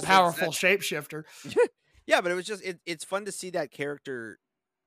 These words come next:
Speaker 1: point that they've put in that all she wants is she just wants to be a
Speaker 2: Yeah.
Speaker 1: sidekick.
Speaker 2: You know what I was genuinely expecting?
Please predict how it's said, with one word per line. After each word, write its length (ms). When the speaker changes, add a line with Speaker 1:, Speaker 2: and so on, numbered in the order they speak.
Speaker 1:
point 320
that 100
they've 200
put 180
in 140
that 120
all 160
she 140
wants 300
is 120
she 180
just 200
wants 220
to 100
be 120
a 60
Speaker 2:
Yeah. 140
Speaker 1:
sidekick. 500
Speaker 2:
You 120
know 140
what 180
I 100
was 200
genuinely 640
expecting? 680